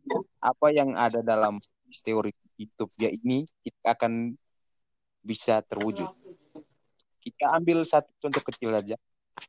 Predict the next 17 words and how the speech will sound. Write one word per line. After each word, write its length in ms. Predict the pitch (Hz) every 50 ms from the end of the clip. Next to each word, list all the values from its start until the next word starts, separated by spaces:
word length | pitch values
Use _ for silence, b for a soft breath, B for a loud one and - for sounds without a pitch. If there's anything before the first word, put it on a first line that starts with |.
| - -
bekerja 320 | 127 - - 151 - 151 - _ _ _ _ - 160
jam 160 | 156 156 147 - -
sehari. 320 | 131 120 113 101 92 87 82 _ _ _ _ - - - - - - - _ _ _
Itu, 260 | - - - - 151 - _ _ -
eh, 600 | - - _ - 113 120 _ - 110 110 107 101
su-, 160 | - - - _
eh, 600 | - 110 107 104 104 101 101 101 101 101 101 104
menurut 480 | 101 104 104 107 110 127 131 131 127 123 - _ _
J 180 | - 113 101
S 220 | 110 - - - -
Mill 320 | - 113 120 131 151 180 - _ _ _ - - - - _ _ _ _ - - - - _ -
sudah 300 | - 117 120 127 123 120
sangat 340 | 117 - 135 135 131 127 127 -
ideal 560 | - 123 123 127 127 123 110 98 92 87 85 - _ _ _ _ _ _ _ _
bagi 720 | - 104 104 107 117 127 135 147 151 160 165 160 - 185
setiap 500 | - - - _ _ - 131 120 110 - _
orang 320 | - - 113 113 113 120